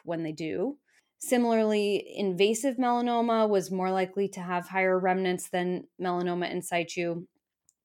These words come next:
perhaps reflecting the greater number of melanocytes present or more pagetoid spread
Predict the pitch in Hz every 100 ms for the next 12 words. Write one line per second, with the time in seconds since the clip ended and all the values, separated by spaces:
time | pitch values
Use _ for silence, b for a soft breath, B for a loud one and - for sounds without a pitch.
0 | _ - 208 196 175 170 185 180 180 175
1 | 180 175 156 190 180 185 180 175 175 175
2 | 180 170 170 165 170 170 175 - - 175
3 | 160 165 160 - 170 165 160 - 185 175
4 | 175 170 156 - - 90 - - 156 -
5 | -